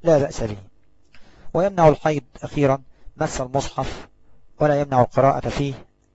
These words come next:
هذا على رأي المصنف، فالحائض ممنوعة من مس المصحف وليست ممنوعة من قراءة القرآن، فيجوز للحائض قراءة القرآن مطلقا عن ظهر قلب، أو في المصحف بالنظر من بعيد بدون أن تلمس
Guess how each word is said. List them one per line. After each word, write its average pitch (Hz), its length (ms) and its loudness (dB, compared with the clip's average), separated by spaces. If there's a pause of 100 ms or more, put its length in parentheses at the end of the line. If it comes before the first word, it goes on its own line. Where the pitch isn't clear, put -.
(200)
هذا 127 360 -6
على 117 160 -8
رأي 143 140 -4
المصنف، 165 540 -6 (420)
فالحائض 151 560 2
ممنوعة 135 360 4
من 131 180 -2
مس 151 200 -2
المصحف 139 400 -2
وليست 139 360 -6
ممنوعة 127 280 2
من 127 100 -2
قراءة 143 380 2
القرآن، 131 460 0 (540)
فيجوز 151 420 4
للحائض 131 440 -6
قراءة 131 320 2
القرآن 131 380 0
مطلقا 135 440 0 (560)
عن 127 140 -14
ظهر 135 220 0
قلب، 135 440 -4 (840)
أو 160 340 4 (180)
في - 140 0
المصحف 147 460 -6
بالنظر 139 480 0
من 131 200 -8
بعيد 143 340 -4
بدون 151 220 -4
أن 135 180 -14
تلمس 143 500 -4